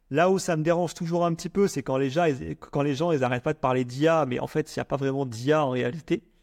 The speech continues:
Euh, d'un point de vue vraiment, euh, technique, il y a pas d'intelligence réelle, en fait, derrière. Donc, je trouve que c'est un abus de langage qui m'énerve un petit peu, euh, parce que, en fait, les gens parlent d'I A comme du messie, euh, euh, le truc hyper intelligent, et cetera.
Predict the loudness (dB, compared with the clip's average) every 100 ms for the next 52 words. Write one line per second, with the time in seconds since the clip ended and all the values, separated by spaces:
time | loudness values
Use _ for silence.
0 | _ _ -6 0 0 0 0 0 0 -2
1 | -2 0 2 2 2 2 0 0 -2 -4
2 | -4 -4 0 -2 -2 -6 -2 -2 0 -2
3 | 0 -2 -2 -4 -4 0 2 0 0 -4
4 | 0 0 2 0 -2 -8 _ _ -8 -8
5 | -4 -4 -2 -2 0 0 2 0 -2 0
6 | 2 2 2 0 -2 -2 0 0 0 -2
7 | -4 -4 -2 -4 _ _ _ _ -2 0
8 | 2 0 -4 -4 -6 -2 -2 -2 0 2
9 | 2 0 -2 -4 -2 -2 0 0 -4 -4
10 | 0 2 2 0 -4 -2 -2 -2 -4 -6
11 | -2 0 0 -4 _ _ -4 0 0 0
12 | -2 -4 -4 -2 0 0 -2 -4 -2 0
13 | 0 0 -2 -4 -2 0 -2 -4